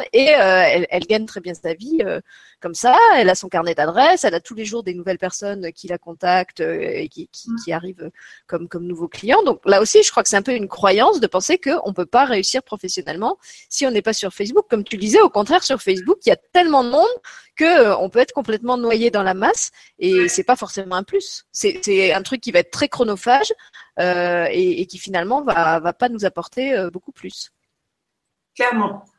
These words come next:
Speaker 2: Moi, ça m'a apporté énormément quand, parce que, enfin, j'avais fait un, j'avais fait le test, euh, au mois de mars.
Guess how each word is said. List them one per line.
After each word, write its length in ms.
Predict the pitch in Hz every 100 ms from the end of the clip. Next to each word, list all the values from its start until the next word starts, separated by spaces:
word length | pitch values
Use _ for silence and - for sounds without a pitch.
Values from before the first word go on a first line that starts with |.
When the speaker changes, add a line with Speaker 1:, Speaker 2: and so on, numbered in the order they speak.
| -
Speaker 2:
Moi, 120 | 320
ça 180 | 285 269
m'a 100 | 233
apporté 520 | 233 240 254 262 240
énormément 580 | 294 311 294 285 294 320
quand, 120 | 285 220
parce 140 | 214
que, 120 | 240
enfin, 180 | 220 233
j'avais 240 | 233 226 254
fait 100 | 285
un, 220 | 254 214
j'avais 180 | 226 233
fait 180 | 277
le 80 | 269
test, 360 | 294 294 - 240
euh, 680 | 226 214 208 208 208 208 208 - 214 214 -
au 40 | 214
mois 160 | 208
de 80 | 214
mars. 320 | 214 233 262